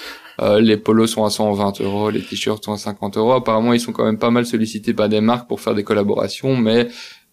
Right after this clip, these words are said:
actuellement, même s'ils écoutent, euh, ils prennent des contacts, ils n'ont pas la volonté de développer ça pour d'autres. Ils aimeraient bien avoir, enfin, leur, leur rêve est d'avoir le champ de coton, la filature et la production sur place, donc du tout localisé.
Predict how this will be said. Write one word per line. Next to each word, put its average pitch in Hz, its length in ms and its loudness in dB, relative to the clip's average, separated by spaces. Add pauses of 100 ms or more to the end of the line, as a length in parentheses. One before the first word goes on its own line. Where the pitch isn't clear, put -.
(400)
actuellement, 127 540 2
même 131 180 4
s'ils 110 680 0
écoutent, 127 500 -2
euh, 107 140 6
ils 107 120 -2
prennent 107 220 -2
des 104 100 0
contacts, 113 500 -2
ils 110 120 -2
n'ont 107 140 -2
pas 113 120 2
la 110 100 4
volonté 113 460 2
de 104 140 -2
développer 113 500 0
ça 117 220 0
pour 101 320 -10
d'autres. 139 440 0
Ils 104 140 -2
aimeraient 104 220 0
bien 117 200 2
avoir, 110 360 2
enfin, 101 180 -2
leur, 101 380 -2
leur 101 240 -2
rêve 117 300 2
est 110 80 2
d'avoir 110 520 0 (460)
le 135 120 4
champ 127 160 2
de 113 40 0
coton, 131 380 0
la 131 120 2
filature 120 560 0
et 113 40 0
la 107 100 2
production 101 540 -6
sur 104 220 -8
place, - 340 -10 (100)
donc 101 160 -8
du 98 140 -8
tout - 160 -8
localisé. 101 560 -4